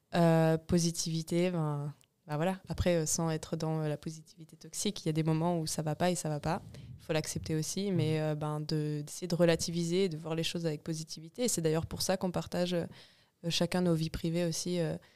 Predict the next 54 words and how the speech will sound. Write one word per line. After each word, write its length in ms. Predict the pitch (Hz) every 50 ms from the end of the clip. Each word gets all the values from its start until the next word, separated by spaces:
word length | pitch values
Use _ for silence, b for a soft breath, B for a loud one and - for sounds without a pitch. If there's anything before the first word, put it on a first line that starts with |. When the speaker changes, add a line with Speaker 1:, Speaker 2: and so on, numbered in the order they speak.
| b b b b -
Speaker 1:
ce 60 | -
qui 140 | - 180 175
nous 180 | 170 160 160
est 100 | 165 -
arrivé, 460 | 165 160 160 165 165 165 170 180 185
c'est 160 | 180 - 165 -
pour 120 | - 156
donner 200 | 156 156 156 151
de 60 | 147 156
l'espoir, 420 | 175 196 - - 269 285 277 -
pour 120 | - 180 170
montrer 260 | 165 165 - - 190
que 100 | 190 175
finalement, 460 | 156 - - 170 156 156 160 180 196 196
du 120 | 180 175
négatif, 500 | 170 165 151 - 151 156 - 185 185 - 175
on 40 | 170
peut 120 | - 165
en 80 | 160 160
faire 200 | - - 190 185
du 120 | 170 165
positif. 680 | - 170 170 160 165 - - 214 233 247 - - - B B B B B B B B B B _ - -
Euh, 500 | 170 170 165 165 165 165 165 165 165 - - - _
et 120 | - 170 165
puis, 340 | - - - 170 175 180
euh, 180 | 170 156 151 151
ben, 140 | 156 156 156
le 60 | 156
partage, 460 | 151 - 156 - - - 175 185 175 165
ben, 180 | 160 147 147 147
voilà, 180 | 151 160 160 151
on 60 | 143
partage 400 | - 151 - - 165 160 - -
tout, 240 | - 185 180 190 190
enfin, 380 | 196 185 - 165 156 156 156 151
euh, 120 | 147 147 151
on 60 | 151
partage 320 | 160 - 165 - - 160 156
avec 140 | 147 139 -
les 120 | 151 156 160
gens, 200 | 170 190 202 208
on 60 | 202
partage 300 | 170 - 160 - - 156 -
sur 100 | - -
les 80 | - 165
réseaux, 260 | 165 175 180 196 208
on 100 | 202 190
partage, 420 | 170 160 - - 175 180 185 170
euh, 100 | 156 151 151 B B B B B B B B B B
absolument 440 | 190 185 - 196 180 170 160 151 147
tout. 440 | - - - 190 208 226 254 262 262 B B B B B B B B B -
Et, 320 | - 170 180 202 202 185
euh, 180 | 165 156 151 151
voilà. 180 | 147 139 131